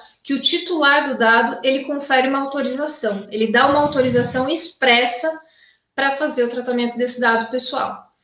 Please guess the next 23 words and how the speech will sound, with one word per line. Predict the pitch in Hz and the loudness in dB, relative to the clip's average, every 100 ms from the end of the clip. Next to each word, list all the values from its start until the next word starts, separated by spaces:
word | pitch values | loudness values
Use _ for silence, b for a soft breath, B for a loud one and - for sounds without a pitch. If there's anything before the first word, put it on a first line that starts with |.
| B B B | B B B
A | - 339 | 0 2
segunda | - 285 294 381 349 | 2 0 0 2 4
base | 254 247 226 | 6 4 4
legal | 220 208 240 262 | 2 2 4 6
é | 247 | 6
o | 240 | 4
cumprimento | - 349 392 330 269 269 277 285 | 0 -2 0 0 2 2 0 -2
de | 247 | 0
obrigação | 262 240 240 262 262 254 240 | 2 2 0 0 0 -2 -2
legal, | 269 254 190 190 - - | -2 0 0 -2 -8 -6
quando | 247 247 233 | -2 2 6
eu | 226 | 6
preciso | 226 247 - - 330 381 359 381 392 B B B | 4 0 0 0 0 0 0 -2 -4 B B B
cumprir | - 285 240 226 | -6 -6 -2 0
uma | 226 | 2
lei, | 262 240 240 233 | 4 6 6 6
uma | 226 214 | 4 2
portaria, | 214 208 233 226 220 226 226 | 0 -2 2 2 4 4 4
um | 220 | 2
regulamento, | 226 226 220 240 247 233 226 240 277 285 b b b | 0 0 2 2 4 2 2 0 -4 -12 b b b
e | 302 311 | -2 2
pra | 320 285 | 4 4
isso | 254 269 - 277 - | 4 2 -2 -6 -10